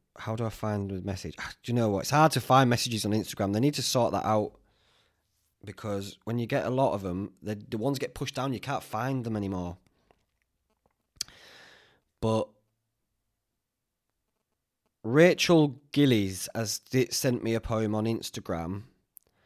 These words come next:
but it's too long, mate. It's a beautiful poem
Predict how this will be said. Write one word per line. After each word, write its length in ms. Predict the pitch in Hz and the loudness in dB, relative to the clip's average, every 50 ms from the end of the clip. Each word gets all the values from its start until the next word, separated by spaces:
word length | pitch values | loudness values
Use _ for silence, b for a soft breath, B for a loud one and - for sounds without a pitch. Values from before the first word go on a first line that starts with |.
| b b b b b b | b b b b b b
but 120 | 123 123 | 0 2
it's 140 | 135 - - | 2 0 -2
too 400 | - - - - 175 180 180 170 | -4 -6 0 4 6 6 8 8
long, 300 | 151 143 151 160 165 156 | 8 8 8 8 8 6
mate. 340 | 151 135 131 117 110 - - - | 6 6 6 4 2 0 -2 -4
It's 160 | 120 135 - 160 | -4 -2 0 -2
a 40 | |
beautiful 600 | 143 131 143 156 180 196 180 - 175 - 196 175 | -2 2 4 6 6 6 4 2 2 2 2 2
poem 560 | 175 - 165 135 113 104 107 139 170 185 - | 4 6 6 6 6 6 4 2 2 0 -4